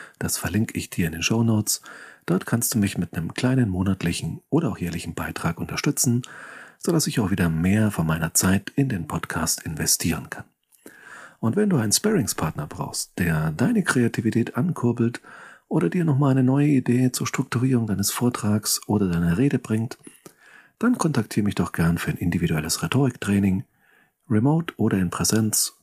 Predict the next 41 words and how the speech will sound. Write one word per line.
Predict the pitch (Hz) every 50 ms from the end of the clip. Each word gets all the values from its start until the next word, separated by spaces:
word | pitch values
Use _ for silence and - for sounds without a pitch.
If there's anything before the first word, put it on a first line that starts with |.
| -
ganz | - - 165 165 160 - -
wie |
es | 101 - -
für | - 85 78
dich | - 82 - - -
besser | - - - - - -
ist. | - - - - _ _ _ _ _ _ _ _ _ _ _ _ _
So, | - - - 156 - _ - - - - - - - - - _ -
nach | - -
diesem | - 107 - 226 170
kleinen | 127 - 107 101 90 82
Werbeblock | 82 85 90 90 - 87 87 85 - - - _
jetzt | - 85 87 82 - - - -
aber | - 78 - 82 76 - - _ - - - - - - - _ _ _ _ -
die | 233 247 208
Möglichkeiten, | 123 107 - - 107 92 - - - 87 85 - 85 82 80
die | 82 80
ich | 78 -
dir | - 80 -
zeigen | - 80 80 80 82 85
möchte, | 80 80 - - - - 87
um | 80 73 76 -
deine | - 95 110 117 117
Kreativität | - - - 87 82 82 - - - 80 - - - 80 - - - -
zu | - -
entfalten. | - 185 - - - - - _ - - _ _ - - - - - - - -
Es | - 120 - -
gibt | 190 180 -
natürlich | - 143 - 135 135 117
noch | 127 127 120 110
sehr, | - - - - 156 254
sehr | 202 - 156
viele | - - 147 135 113
mehr. | 110 113 117 123 117
Es | 107 -
gibt | - - - -
ganze | - - 117 110 - 104 110 110 107
Bücher | 104 101 95 147 196 180 - 190
dazu. | 165 131 123 123 - - 180 - -
Es | - - -
gibt | - - - _ - -